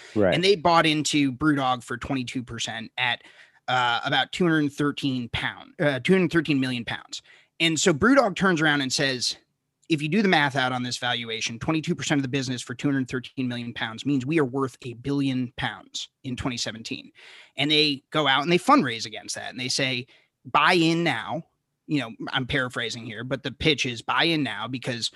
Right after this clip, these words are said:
Speaker 2: T S G knows what they're doing. They just said we're worth a billion dollars. We're growing at this insane rate."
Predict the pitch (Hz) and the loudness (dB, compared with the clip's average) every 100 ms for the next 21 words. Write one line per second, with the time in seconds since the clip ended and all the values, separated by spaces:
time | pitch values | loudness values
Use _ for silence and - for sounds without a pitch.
0 | - _ - 175 170 - 156 143 147 127 | -12 _ 0 4 4 4 4 4 4 2
1 | 147 143 123 120 127 127 156 151 - 135 | 0 -2 -4 -6 -4 0 0 2 0 -2
2 | 127 127 127 131 120 123 117 107 - 64 | -4 -6 -6 -6 -8 -8 -8 -10 -12 -12
3 | - - - _ - 170 143 151 143 139 | -12 -12 -14 _ 6 6 8 4 4 2
4 | 127 131 - 123 - 135 147 120 104 90 | -2 -4 -4 -2 -2 0 0 -2 -6 -10